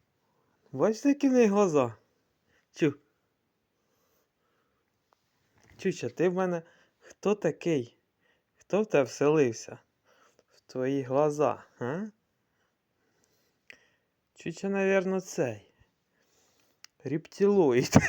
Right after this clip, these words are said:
<laughs> Чуча, ти що, рептилоїд у мене, га? Чуча, рептилоїд.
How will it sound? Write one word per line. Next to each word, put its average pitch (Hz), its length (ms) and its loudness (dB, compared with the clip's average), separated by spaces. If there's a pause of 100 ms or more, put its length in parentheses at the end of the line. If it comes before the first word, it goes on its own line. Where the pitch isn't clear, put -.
(600)
<laughs> - 20 -20
Чуча, - 340 -6
ти - 120 -20
що, 170 200 -2
рептилоїд 220 720 0
у 143 100 0
мене, 120 300 -6
га? 175 300 -4 (580)
Чуча, 165 440 0
рептилоїд. 160 880 0